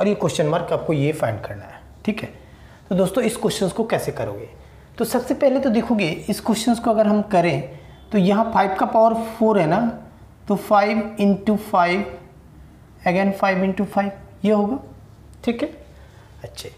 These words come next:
अब देखोगे दोस्तों, ये five into five means क्या हो गया, ट्वेंटी फ़ाइव, ये five into five means क्या हो गया, ट्वेंटी फ़ाइव।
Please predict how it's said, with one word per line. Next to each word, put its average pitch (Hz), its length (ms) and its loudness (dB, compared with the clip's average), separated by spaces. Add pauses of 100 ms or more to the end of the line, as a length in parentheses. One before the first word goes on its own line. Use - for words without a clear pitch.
(360)
अब 226 160 2
देखोगे 233 280 4
दोस्तों, 175 320 4 (480)
ये 240 180 4
five 233 440 2
into 262 200 4
five 240 280 4
means 247 200 4
क्या 254 140 2
हो 233 60 4
गया, 247 120 2
ट्वेंटी 190 340 0
फ़ाइव, - 260 -4 (400)
ये 214 280 4
five 233 320 4
into 247 200 4
five 233 220 2
means 240 260 6
क्या 240 140 2
हो 226 80 4
गया, 240 120 2 (220)
ट्वेंटी 165 500 0
फ़ाइव। 123 380 -4